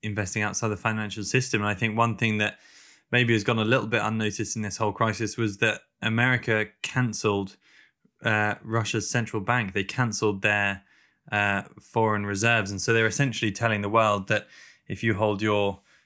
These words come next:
reserves in U S dollars or in U S treasuries, U S debt, uh, we can sort of cancel them. We will if we don't like what you're doing. And so quite a lot of central banks, uh,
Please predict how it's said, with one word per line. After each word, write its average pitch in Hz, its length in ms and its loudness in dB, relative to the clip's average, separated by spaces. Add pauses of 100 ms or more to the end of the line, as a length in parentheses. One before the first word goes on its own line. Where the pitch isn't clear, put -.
(120)
reserves 101 420 0
in 104 140 -6
U 104 180 0
S 92 160 -2
dollars 104 420 0
or 98 160 -4
in 98 100 -2
U 101 140 -4
S 92 260 -8 (180)
treasuries, 107 600 0
U 104 100 -6
S 98 120 -10
debt, - 380 -2 (520)
uh, 101 320 0 (100)
we 107 220 0
can 101 220 -6
sort 104 160 -6
of 95 80 -8
cancel 107 320 -4
them. 104 160 -4
We 113 120 4
will 113 280 4
if 107 120 0
we 113 100 4
don't 110 160 2
like 107 160 -4
what 110 140 -8
you're 110 100 -4
doing. 123 400 2
And 113 120 0
so 120 300 2 (880)
quite 135 200 2
a 117 40 4
lot 135 120 4
of 127 80 -2
central 117 340 0
banks, 127 520 0
uh, 117 600 2